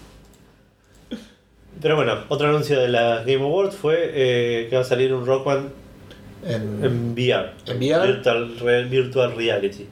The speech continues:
Speaker 2: Pareciera que es exclusivo de Oculus. No sé si va a salir después para consola, pero sería un Rock Band para P C si fuera en ese caso, que eso me
Speaker 1: Claro.
Speaker 2: llamó la atención.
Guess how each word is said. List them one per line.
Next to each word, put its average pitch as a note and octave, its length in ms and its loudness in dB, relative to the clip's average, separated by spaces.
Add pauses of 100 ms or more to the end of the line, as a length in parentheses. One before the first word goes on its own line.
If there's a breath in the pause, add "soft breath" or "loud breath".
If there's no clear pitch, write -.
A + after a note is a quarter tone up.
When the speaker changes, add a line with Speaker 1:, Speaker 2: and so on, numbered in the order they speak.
Speaker 2:
Pareciera A3 600 2
que E3+ 180 4
es D#3+ 140 -2
exclusivo D#3+ 600 2
de C3 120 4
Oculus. B3 460 -2 (920)
No D3+ 180 -4
sé D3 160 -2
si D#3 140 -2
va C3+ 80 0
a B2+ 40 -2
salir C3 260 -2
después B2 220 -2
para A2+ 160 -4
consola, E3+ 520 0
pero B2 160 -2
sería C#3 260 0
un C#3 60 -2
Rock C3+ 180 2
Band C3+ 160 -4
para A#2 160 -6
P A#2 80 -8
C F3+ 220 2
si C3 160 -8
fuera A2+ 220 -6
en A2+ 100 -10
ese - 120 -12
caso, D#3 360 -4 (100)
que - 60 -8
eso - 120 0
me A2+ 60 4
Speaker 1:
Claro. G2+ 160 4
Speaker 2:
llamó A2+ 100 -8
la - 80 -6
atención. C#3+ 440 -6